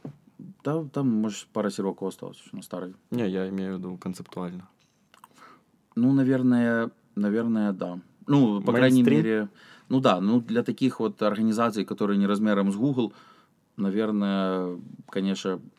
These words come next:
Speaker 1: которые щас стартуют, потес-, потеснило, наверное, всё. Потому что, ну, многих кто н-, А В С для них уже давно Kubernetes. То есть у них на бота там написаны все скрипты. И,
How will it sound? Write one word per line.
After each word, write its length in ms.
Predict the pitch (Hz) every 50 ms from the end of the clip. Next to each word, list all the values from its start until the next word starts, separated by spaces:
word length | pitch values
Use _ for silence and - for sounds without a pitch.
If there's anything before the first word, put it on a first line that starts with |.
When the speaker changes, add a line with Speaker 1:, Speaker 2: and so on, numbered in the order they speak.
| - - - _ _ - 98
Speaker 1:
которые 280 | - 120 98 117 104 98
щас 200 | - 107 92 -
стартуют, 460 | - 127 - - - 131 143 131 -
потес-, 260 | - - - 101 98 - -
потеснило, 480 | 110 101 - 104 - - 113 107 104
наверное, 260 | 101 98 95 90 87
всё. 160 | - - - -
Потому 220 | - - 107 107
что, 120 | - 107
ну, 100 | 104 104 95
многих 380 | 80 85 113 117 107 107 101
кто 120 | - - 104
н-, 140 | 98 98 98 - - - - - -
А 120 | - 101
В 80 | 98 104
С 340 | 101 95 87 82 - - -
для 200 | - - 95 92
них 220 | 90 92 85 - -
уже 160 | 87 90 87
давно 260 | 87 90 90 87 85
Kubernetes. 680 | 80 - 90 87 95 92 87 82 82 - - - - - - - - - - _ _ _
То 60 | - 90
есть 140 | 82 -
у 40 | 98
них 180 | 95 92 - 101
на 80 | 101
бота 300 | 98 92 98 92 90 92 82
там 140 | - 85 85
написаны 420 | 87 87 - 90 - 87 90 90
все 140 | - - -
скрипты. 420 | - - 98 87 - - 117 104
И, 200 | 95 87 87 85